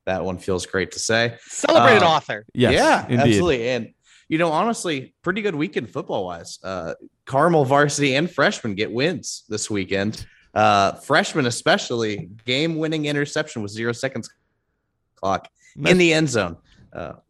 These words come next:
Speaker 1: incredible play.
Speaker 3: Nice work. Glad, I'm glad somebody's happy because, uh,
Speaker 1: <laughs> Yeah, I'm buzzing.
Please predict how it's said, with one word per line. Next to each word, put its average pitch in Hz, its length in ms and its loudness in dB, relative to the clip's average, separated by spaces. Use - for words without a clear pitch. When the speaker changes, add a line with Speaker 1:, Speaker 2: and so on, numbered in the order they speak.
Speaker 1:
incredible 113 380 0
play. 78 360 -8
Speaker 3:
Nice 127 260 2
work. 87 340 -10
Glad, 143 500 2
I'm 135 80 4
glad 143 240 4
somebody's 107 400 4
happy 82 440 -4
because, 101 300 -6
uh, - 60 -4
Speaker 1:
<laughs> - 20 -4
Yeah, 208 200 2
I'm 170 140 0
buzzing. 190 400 2